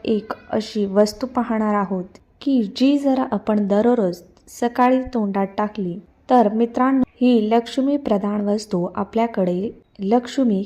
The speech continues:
खेचून आणते, लक्ष्मीला आपल्या जीवनात आकर्षित करते. तंत्र, मंत्र शास्त्रात लवंग, विलायची, लिंबू अशा अनेक वस्तूंचा, पदार्थांचा वापर हा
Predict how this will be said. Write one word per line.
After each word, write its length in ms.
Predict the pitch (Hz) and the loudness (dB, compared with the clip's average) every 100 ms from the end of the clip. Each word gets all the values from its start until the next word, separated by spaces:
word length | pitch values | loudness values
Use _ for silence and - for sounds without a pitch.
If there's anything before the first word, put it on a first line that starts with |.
| - | 0
खेचून 400 | 220 196 - 190 - | 0 0 -2 -6 -4
आणते, 320 | 196 185 170 - - | -6 -6 -8 -10 -4
लक्ष्मीला 500 | 185 185 - 190 190 | -4 -4 -4 -2 -2
आपल्या 360 | - - 190 180 | -4 -6 -4 -4
जीवनात 460 | 202 202 185 - - | -4 -4 -6 -8 -8
आकर्षित 420 | 196 214 214 - 233 - | -4 -2 -2 -4 -8 -4
करते. 320 | 220 214 190 - - _ _ _ - | -6 -6 -12 -14 -20 _ _ _ 0
तंत्र, 400 | 262 247 226 190 | 0 2 0 0
मंत्र 440 | 185 233 240 220 180 | 0 0 0 -2 -4
शास्त्रात 600 | 190 220 220 - 165 - 226 | -2 -4 -6 -8 -10 -8 0
लवंग, 400 | 220 220 208 185 - - | 2 2 0 -4 -10 -2
विलायची, 540 | 214 220 226 226 180 - | 0 2 0 -2 -8 -4
लिंबू 420 | 185 226 226 190 180 - - - | -2 0 0 -4 -8 -16 -20 -4
अशा 280 | 254 254 285 - | 0 2 0 0
अनेक 360 | 226 240 247 196 | 0 0 0 -2
वस्तूंचा, 580 | 190 - 254 247 233 175 - - | -2 -2 -4 -2 -4 -8 -8 -2
पदार्थांचा 720 | 220 233 269 285 277 269 269 | 0 0 -2 -2 -2 0 -2
वापर 380 | 202 175 208 208 | -2 -4 -4 -4
हा 200 | - | -6